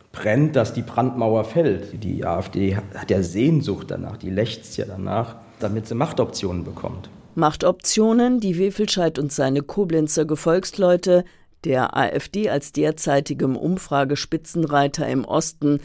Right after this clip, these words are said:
Speaker 2: nicht eröffnen wollen. Birgt der rege Mitgliederzuwachs die Gefahr, dass rechte Kräfte die Freien Wähler unterwandern?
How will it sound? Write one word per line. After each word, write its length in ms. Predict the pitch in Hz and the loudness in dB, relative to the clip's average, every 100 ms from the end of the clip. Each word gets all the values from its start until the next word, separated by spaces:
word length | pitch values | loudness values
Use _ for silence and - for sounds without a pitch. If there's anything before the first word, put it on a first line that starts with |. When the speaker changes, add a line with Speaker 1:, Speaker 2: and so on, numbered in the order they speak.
| - - | -6 -6
Speaker 2:
nicht 440 | 147 143 127 - - | 0 2 0 -6 -4
eröffnen 640 | 175 - 196 190 175 147 | 0 0 0 2 4 4
wollen. 500 | 131 120 101 - - _ - _ | 2 0 -2 -6 -12 _ -20 _
Birgt 300 | 156 131 - | 0 0 0
der 160 | 139 139 | 0 4
rege 240 | 165 175 | 4 4
Mitgliederzuwachs 1200 | 185 220 - 202 180 170 170 - 247 180 147 - - | 4 2 -2 -4 2 2 2 0 0 0 0 -2 -4
die 140 | 147 | -2
Gefahr, 500 | 135 - 151 156 190 | -2 -2 2 4 4
dass 300 | 170 143 - | 0 -2 0
rechte 300 | 156 - 139 | 0 0 -6
Kräfte 440 | - 151 165 175 | -4 -4 -2 -2
die 140 | 147 143 | 0 -2
Freien 420 | - 147 147 135 | 0 2 4 4
Wähler 300 | 139 147 156 | 4 4 2
unterwandern? 920 | 123 147 143 113 131 139 143 175 220 | 0 -2 -4 -2 0 0 2 2 0